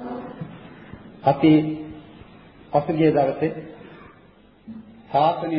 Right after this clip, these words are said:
පිළිබඳ කරුණු ටිකක් සලකා බැලුවා. අද සිට මා කැමති මේ පින්තුන්ට අප විසින්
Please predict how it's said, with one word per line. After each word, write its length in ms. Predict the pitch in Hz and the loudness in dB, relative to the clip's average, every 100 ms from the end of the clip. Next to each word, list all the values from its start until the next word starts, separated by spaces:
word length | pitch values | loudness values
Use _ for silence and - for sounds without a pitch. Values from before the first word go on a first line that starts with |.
| 147 | -4
පිළිබඳ 480 | 151 151 135 123 139 175 - - - _ _ _ _ _ _ - - - _ _ _ - - _ _ _ | -6 -6 -6 -6 -8 -10 -14 -20 -20 _ _ _ _ _ _ -20 -20 -20 _ _ _ -20 -20 _ _ _
කරුණු 280 | 139 147 | -6 -4
ටිකක් 240 | 147 135 135 139 - - - - _ _ _ _ _ _ _ _ _ _ - _ _ | -6 -6 -6 -8 -10 -20 -20 -20 _ _ _ _ _ _ _ _ _ _ -20 _ _
සලකා 420 | - 131 - 110 | -12 -12 -10 -12
බැලුවා. 420 | 107 117 107 107 127 - - _ _ _ _ _ _ _ _ _ _ _ _ _ _ _ _ | -12 -14 -12 -12 -12 -18 -20 _ _ _ _ _ _ _ _ _ _ _ _ _ _ _ _
අද 180 | 131 147 | -6 -6
සිට 220 | 170 160 170 | -8 -6 -6
මා 240 | 165 151 143 - - | -4 -4 -6 -12 -18
කැමති 460 | - 135 143 - 110 135 - - - _ _ _ _ _ _ _ - | -12 -10 -10 -12 -14 -14 -18 -20 -20 _ _ _ _ _ _ _ -20
මේ 160 | - | -16
පින්තුන්ට 600 | 123 - 123 131 120 110 123 107 - - _ _ _ _ _ _ _ _ _ _ _ _ _ _ _ _ _ _ _ _ _ _ _ - | -14 -12 -12 -12 -14 -12 -12 -12 -14 -20 _ _ _ _ _ _ _ _ _ _ _ _ _ _ _ _ _ _ _ _ _ _ _ -8
අප 140 | 135 | -4
විසින් 380 | 160 156 151 175 | 0 0 -2 -6